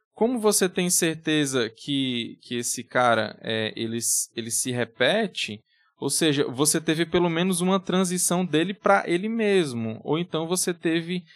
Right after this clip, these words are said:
várias transições aqui, é,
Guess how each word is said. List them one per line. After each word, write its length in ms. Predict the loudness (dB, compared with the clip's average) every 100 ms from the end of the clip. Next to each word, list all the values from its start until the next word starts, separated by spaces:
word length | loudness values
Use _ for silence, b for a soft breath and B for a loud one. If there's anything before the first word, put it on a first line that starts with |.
| b -20
várias 580 | 2 8 10 10 6 0
transições 800 | -2 -2 -2 -4 -2 -2 -2 -4
aqui, 520 | -6 -6 -4 -4 -6 -12 _ _ _ _ _ _
é, 440 | -2 0 2 0